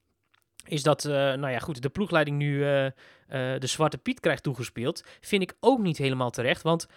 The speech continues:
we hebben natuurlijk ook, ehm, het W K veldrijden gehad begin dit jaar, die Hermans moest missen vanwege zijn, eh, positieve coronatest. En dat bleek een vals positieve coronatest.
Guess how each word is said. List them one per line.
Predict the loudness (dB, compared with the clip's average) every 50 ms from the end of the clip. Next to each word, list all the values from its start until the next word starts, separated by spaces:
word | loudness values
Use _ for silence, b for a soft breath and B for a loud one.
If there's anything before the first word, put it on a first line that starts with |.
| b b b b b
we | b 2 4
hebben | 4 6 4 4
natuurlijk | 2 2 2 2 2 2 2 0
ook, | 2 4 4 4 4 0 -6 -2
ehm, | 0 0 2 2 0 -2 -2 -4 -6
het | -6 -2 2
W | 2 2 4
K | 4 2 0
veldrijden | 0 2 2 2 2 4 2 2 2 0 -2 -6
gehad | -6 -4 -4 -4 -2 -4
begin | -8 -6 -4 -4 -4
dit | -4 -4 -4
jaar, | -2 0 0 0 -2 -2
die | -6 -6 -6 -6 -8 -12 _ _ _ _
Hermans | -2 0 2 2 4 2 0 0 0
moest | -2 -4 -4 -2 0
missen | 0 0 0 -2 -4
vanwege | -4 -4 -2 0 0 0 -2 -2
zijn, | -4 -4 -4 -4 -4 -6 b b b b b b b
eh, | b -6 -6 -6 -2 2
positieve | 4 4 4 4 0 -4 -4 -6 -6 -6 -2
coronatest. | 2 4 4 4 4 4 2 0 0 0 0 0 0 -4 -10 -12 -12 _
En | -4 -2 0
dat | 0 0 0
bleek | 0 -2 -2 -2 -4
een | -6
vals | 0 2 2 2 2 2
positieve | 2 0 0 0 0 -4 -8 -8 -8 -6 -4
coronatest. | 0 0 0 2 0 -2 -4 -2 -2 -2 -2 -2 -6 -12 -16